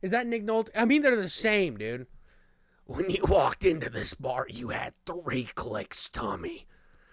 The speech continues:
That's three pill bottles. You don't understand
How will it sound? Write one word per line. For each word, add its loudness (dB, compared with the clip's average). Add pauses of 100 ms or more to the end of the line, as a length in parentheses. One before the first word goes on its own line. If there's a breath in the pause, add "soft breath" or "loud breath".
(140 soft breath)
That's -6 (160)
three -2
pill -4
bottles. -8 (920 soft breath)
You 4
don't 6
understand 2